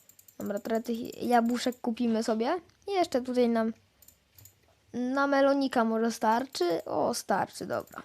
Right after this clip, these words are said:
Nawet na dwa, dobra. Kupiliśmy sobie trochę rzeczy. Nie mamy nawet teleportu do Gardena, czajcie, więc no, <laughs> dla leniwego ciężko. Takiego jak dla mnie na przykład. <laughs> Mogę to zebrać?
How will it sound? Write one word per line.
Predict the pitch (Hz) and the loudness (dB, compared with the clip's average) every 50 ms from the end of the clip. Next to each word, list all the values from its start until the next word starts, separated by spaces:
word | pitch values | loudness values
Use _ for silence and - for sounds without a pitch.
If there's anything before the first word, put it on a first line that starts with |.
| - _ _ | -20 _ _
Nawet | 262 269 277 254 247 | -6 -4 -2 0 2
na | 240 226 220 | 2 2 2
dwa, | 233 233 220 | 4 2 2
dobra. | 214 208 196 202 - - - - _ - - - - - - - | 2 2 0 0 -6 -14 -16 -18 _ -20 -20 -20 -20 -20 -20 -6
Kupiliśmy | - 359 339 - 330 311 294 277 269 262 254 262 | -4 -2 4 6 8 8 8 8 6 6 6 6
sobie | 254 247 247 247 | 6 6 4 4
trochę | 247 247 269 262 247 | 4 4 4 4 4
rzeczy. | 233 233 247 - 359 415 392 | 2 0 0 -2 0 0 2
Nie | 359 349 | 2 2
mamy | 349 339 339 330 | 4 4 4 4
nawet | 320 302 285 285 277 - | 4 4 4 2 0 2
teleportu | - 285 269 285 269 - 262 269 - 285 285 | 6 10 10 10 10 8 2 0 2 0 4
do | 254 277 277 | 6 6 8
Gardena, | 262 269 262 285 262 269 285 262 240 226 | 8 10 8 10 10 10 10 10 8 6
czajcie, | 226 - 240 240 233 247 254 - 285 269 | 4 4 6 6 6 4 4 4 4 6
więc | 262 254 240 240 240 262 | 6 6 4 4 2 0
no, | 302 370 403 349 - - - - - - - | 2 2 0 0 -2 -6 -14 -18 -18 -16 -16
<laughs> | - - - - - 339 311 294 | -16 -18 -18 0 2 4 4 10
dla | 269 285 285 285 | 12 12 12 12
leniwego | 285 285 285 285 277 277 269 269 277 285 294 294 | 12 12 10 10 8 8 8 8 10 10 8 8
ciężko. | 294 311 285 254 247 - - 254 262 262 | 8 8 8 6 6 4 2 4 4 4
Takiego | 269 262 240 233 233 226 233 | 4 2 0 2 0 2 2
jak | 233 226 226 220 | 2 2 0 0
dla | 226 220 220 | 0 2 2
mnie | 220 214 208 | 2 0 -2
na | - 220 | -4 -6
przykład. | - - 233 247 254 262 269 - - - - - 254 233 240 240 - - - _ _ _ _ _ | -8 -6 0 4 4 4 4 2 -6 -14 -6 -4 -2 -2 -2 -4 -6 -12 -20 _ _ _ _ _
<laughs> | _ _ _ _ _ _ _ _ _ _ _ _ _ _ _ _ | _ _ _ _ _ _ _ _ _ _ _ _ _ _ _ _
Mogę | 240 240 254 254 | -10 -8 -8 -6
to | 254 247 | -6 -4
zebrać? | 233 220 220 220 269 381 453 - - - | -4 -2 -2 0 0 -2 -2 -2 -8 -14